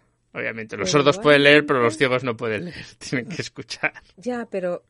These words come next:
Speaker 2: estoy pensando
Speaker 1: Sí,
Speaker 2: yo.
Speaker 1: sí, es descripción
Speaker 2: Entonces,
Speaker 1: que lo hay en el
Speaker 2: ¿por qué?
Speaker 1: cine. Aquí en los cines te puedes, eh, vas y hay películas con descripción auditiva y es que te dan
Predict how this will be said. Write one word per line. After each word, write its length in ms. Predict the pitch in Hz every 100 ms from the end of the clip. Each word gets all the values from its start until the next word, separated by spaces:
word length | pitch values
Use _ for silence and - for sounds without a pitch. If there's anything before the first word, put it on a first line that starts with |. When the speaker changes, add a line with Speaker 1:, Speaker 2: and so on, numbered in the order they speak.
| _ _ _
Speaker 2:
estoy 200 | - -
pensando 380 | 262 269 208 175
Speaker 1:
Sí, 80 | 208
Speaker 2:
yo. 40 |
Speaker 1:
sí, 80 | 269
es 140 | 233 147
descripción 460 | 180 - - 220
Speaker 2:
Entonces, 220 | 208 127
Speaker 1:
que 40 | 139
lo 80 | 139
hay 120 | 226
en 80 | 247
el 80 | 156
Speaker 2:
¿por 60 | -
qué? 60 |
Speaker 1:
cine. 120 | 269 143
Aquí 140 | 117
en 80 | 202
los 140 | 226
cines 240 | 240 247 -
te 100 | 165
puedes, 280 | 190 202 202
eh, 100 | 147
vas 380 | 160 196 240 -
y 200 | 151 -
hay 80 | 165
películas 480 | 185 185 190 185 -
con 140 | 165
descripción 420 | 151 - 147 196
auditiva 460 | 233 180 151 175 117
y 40 |
es 120 | 123 -
que 80 |
te 100 | 151
dan 140 | 160